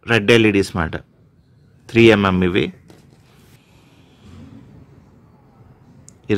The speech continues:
రెసిస్టర్స్ వన్ కే రెసిస్టర్స్. ఈ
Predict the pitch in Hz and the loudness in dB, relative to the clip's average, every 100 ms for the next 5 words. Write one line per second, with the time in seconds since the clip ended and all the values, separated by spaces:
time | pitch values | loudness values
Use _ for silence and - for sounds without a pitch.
0 | 104 104 120 - 123 - 131 180 226 - | 0 2 -2 0 -2 0 0 0 -4 -12
1 | _ _ _ _ _ _ 107 117 123 135 | _ _ _ _ _ _ -2 -2 0 2
2 | 131 104 98 92 - 76 - - _ _ | 2 2 0 -6 -8 -10 -10 -20 _ _
3 | _ _ - _ _ _ _ _ _ _ | _ _ -20 _ _ _ _ _ _ _
4 | _ - - - - - - - _ - | _ -20 -20 -20 -20 -20 -20 -20 _ -20
5 | - - - 131 | -20 -20 -2 2